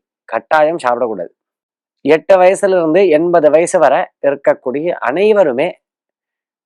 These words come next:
புருஷர்களும் பெண்மணிகளும் இன்றைய தினம் சாதம் சாப்பிடக்கூடாது, உபவாசமா இருக்கணும்.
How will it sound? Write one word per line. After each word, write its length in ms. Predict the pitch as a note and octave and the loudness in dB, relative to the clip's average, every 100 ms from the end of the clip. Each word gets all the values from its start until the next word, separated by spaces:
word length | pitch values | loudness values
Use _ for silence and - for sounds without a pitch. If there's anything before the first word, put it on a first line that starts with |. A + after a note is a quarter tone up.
| - | -2
புருஷர்களும் 640 | E3+ D#3+ E3+ C#3+ D3+ F3+ - _ - | 0 0 2 2 2 -2 -10 _ -6
பெண்மணிகளும் 680 | D3 E3 D#3 B2+ A#2+ D#3 - _ _ - | -4 -2 -2 -2 -4 -6 -10 _ _ -8
இன்றைய 280 | D3+ E3 D3 | -2 0 0
தினம் 260 | C3+ E3+ D#3+ _ _ | -2 -4 -8 _ _
சாதம் 480 | - C3+ F3 A3 G3+ | -6 -2 0 0 2
சாப்பிடக்கூடாது, 580 | D#3 C3+ A#2 G#2 G2+ E3+ - _ _ _ _ _ _ E3 | 2 2 -2 -4 -6 -8 -10 _ _ _ _ _ _ -2
உபவாசமா 520 | G3+ G3+ G3+ F3 F3 | 0 2 2 2 2
இருக்கணும். 420 | D3 B2+ B2 E3+ | 2 0 -4 -4